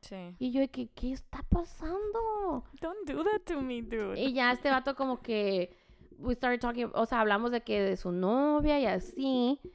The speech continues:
Speaker 1: Ujú.
Speaker 2: Y es muy raro ver como que la escena
Speaker 1: De Coralina.
Speaker 2: de Coralina.
Speaker 1: Es un desastre.
Speaker 2: Es un desastre. I personally don't think it's something I would do again.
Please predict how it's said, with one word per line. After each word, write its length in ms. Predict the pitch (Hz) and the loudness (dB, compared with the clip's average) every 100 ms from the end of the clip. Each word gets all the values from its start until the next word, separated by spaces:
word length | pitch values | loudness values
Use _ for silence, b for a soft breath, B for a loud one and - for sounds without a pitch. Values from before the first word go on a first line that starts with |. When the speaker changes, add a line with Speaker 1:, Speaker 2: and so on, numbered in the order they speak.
| - | -12
Speaker 1:
Ujú. 480 | 220 202 180 180 214 | -12 -10 -10 -12 -6
Speaker 2:
Y 180 | 311 330 | 2 4
es 100 | 330 | 6
muy 160 | 339 381 | 6 6
raro 280 | 381 392 | 4 4
ver 180 | 392 370 | 4 2
como 240 | - 403 381 | 2 0 2
que 120 | 269 | 0
la 120 | 226 | 0
escena 720 | 202 - 202 226 247 247 - - _ | 0 0 -2 0 2 0 -2 -10 _
Speaker 1:
De 140 | 190 180 | -14 -10
Coralina. 480 | 180 170 156 165 | -8 -10 -12 -4
Speaker 2:
de 160 | 220 262 | 0 0
Coralina. 840 | 262 240 190 190 262 262 185 214 - | 2 0 2 0 0 0 -2 -6 -12
Speaker 1:
Es 220 | 180 180 | -14 -14
un 100 | 180 | -12
desastre. 460 | 170 170 113 - - | -14 -14 -18 -6 0
Speaker 2:
Es 80 | 277 | 2
un 120 | 339 | 2
desastre. 840 | 339 330 311 320 320 - 311 311 285 _ _ _ - | 0 2 4 4 2 -2 2 2 -2 _ _ _ -2
I 240 | 233 269 302 | 4 4 4
personally 680 | 226 226 254 247 254 262 269 | 2 4 4 6 6 6 4
don't 220 | - 196 190 | 6 4 4
think 160 | 190 | -4
it's 100 | 180 185 | -6 -4
something 220 | 165 175 | -2 0
I 60 | 160 | 0
would 160 | 156 | 0
do 140 | - 180 | 0 0
again. 440 | 185 208 233 302 | 2 2 4 2